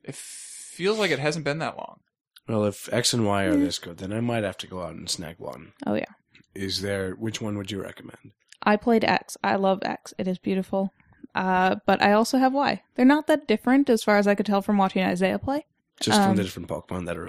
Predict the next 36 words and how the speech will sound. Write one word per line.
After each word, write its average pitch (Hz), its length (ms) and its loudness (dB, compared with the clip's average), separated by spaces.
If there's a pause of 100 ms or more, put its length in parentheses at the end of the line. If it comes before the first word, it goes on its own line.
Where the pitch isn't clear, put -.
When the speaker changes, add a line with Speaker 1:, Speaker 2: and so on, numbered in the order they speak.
Speaker 3:
yeah, 226 160 6
Speaker 2:
available 208 60 0
Speaker 3:
so 240 120 2
Speaker 2:
and 226 80 2
Speaker 3:
ju-, 247 60 0
Speaker 2:
whatnot. - 220 -8
Speaker 3:
just 277 160 6
the 285 80 0
different 262 260 4
Pokemon, 214 400 4
but 214 120 2
the 220 100 4
thing 254 180 4
is 233 160 2
that 202 240 2
trading 214 420 4
is 190 120 2
so 190 520 4
easy - 360 -2
now, 76 380 0 (220)
as 196 180 0
long 196 180 4
as 190 120 0
you 190 80 2
can 196 120 2
have 190 160 2
an 180 80 0
internet - 320 -2
connection 208 460 -4 (320)
and 190 180 0
a 185 40 2
friend - 280 -4
code. - 280 -8 (480)
So 233 300 6
easy 202 260 2
between 185 420 2